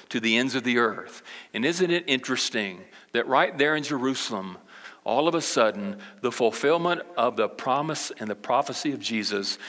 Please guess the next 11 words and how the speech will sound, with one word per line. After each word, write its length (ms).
is 160
fulfilled 680
in 260
one 460
act 400
of 160
God? 380
Is 220
that 180
a 60
coincidence? 920